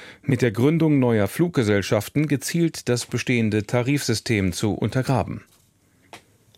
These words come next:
Die A-F-D-nahe Desiderius Erasmus Stiftung hat Bundesinnenminister Dobrindt im Streit um bisher nicht gewährte Fördermittel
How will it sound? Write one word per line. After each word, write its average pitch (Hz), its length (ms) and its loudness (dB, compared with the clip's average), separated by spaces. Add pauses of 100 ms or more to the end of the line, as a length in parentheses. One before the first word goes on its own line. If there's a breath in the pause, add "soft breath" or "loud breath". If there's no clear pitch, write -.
(2250 loud breath)
Die 156 300 2
A-F-D-nahe 170 720 2
Desiderius 135 760 2
Erasmus 131 500 0
Stiftung 143 640 0
hat 147 260 -2
Bundesinnenminister 135 1120 0
Dobrindt 131 540 2
im 113 140 0
Streit 123 420 0
um 117 160 2
bisher 117 300 2
nicht 127 240 0
gewährte 107 420 2
Fördermittel 131 720 2